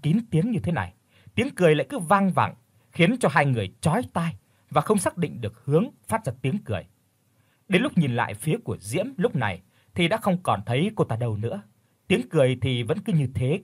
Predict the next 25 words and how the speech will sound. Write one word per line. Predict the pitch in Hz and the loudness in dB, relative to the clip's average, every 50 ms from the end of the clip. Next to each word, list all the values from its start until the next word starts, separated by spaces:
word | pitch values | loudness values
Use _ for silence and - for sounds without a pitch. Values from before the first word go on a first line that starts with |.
| - - | -6 -8
kéo | 131 120 151 208 | -6 -4 -4 -4
dài | 180 123 113 95 87 85 - | -4 -4 -4 -4 -6 -10 -12
ra. | - 92 87 - _ _ _ _ _ _ _ _ _ _ _ _ _ _ _ _ _ _ _ _ _ _ _ _ _ _ _ _ _ _ _ _ _ _ _ _ _ _ _ _ _ _ _ _ _ _ _ _ _ _ _ _ _ _ _ _ _ _ _ _ _ _ _ _ _ _ _ _ _ _ _ _ _ _ _ _ _ _ _ _ _ - | -12 -14 -14 -14 _ _ _ _ _ _ _ _ _ _ _ _ _ _ _ _ _ _ _ _ _ _ _ _ _ _ _ _ _ _ _ _ _ _ _ _ _ _ _ _ _ _ _ _ _ _ _ _ _ _ _ _ _ _ _ _ _ _ _ _ _ _ _ _ _ _ _ _ _ _ _ _ _ _ _ _ _ _ _ _ _ -6
Thời | - 147 143 139 127 131 | -2 0 0 2 2 0
gian | 117 - 143 | 0 0 2
bây | 151 156 | 2 2
giờ | 139 120 131 120 113 110 | 2 2 2 0 0 0
giống | 104 101 117 160 | 0 0 2 4
như | 196 185 | 4 4
là | 147 117 | 2 0
dừng | 107 92 104 104 92 | -2 -2 -4 -6 -6
lại. | 90 92 90 - _ _ _ _ _ _ _ _ _ _ - | -6 -6 -8 -8 _ _ _ _ _ _ _ _ _ _ 0
Tinh | 233 208 | 0 0
thần | 175 156 147 131 123 | 2 0 0 0 0
của | 107 117 | -2 -2
hai | 101 - 180 | 2 4 6
người | 175 156 131 117 110 107 - | 6 6 4 2 0 -4 -4
cũng | - 175 180 185 202 | -4 -2 -2 0 0
đã | 185 180 185 214 | 0 0 -2 -2
sợ | - - - - 139 - | -4 -4 -2 -2 -4 -2
hãi | 113 - 135 131 190 220 | -2 -2 0 0 0 -4
khi | - - 170 151 139 135 | -4 -4 -2 -2 0 2
nhớ | 135 131 131 139 156 | 2 2 2 2 0
lại | 208 180 - - | 0 -2 -4 -4
cái | - 170 | -8 -8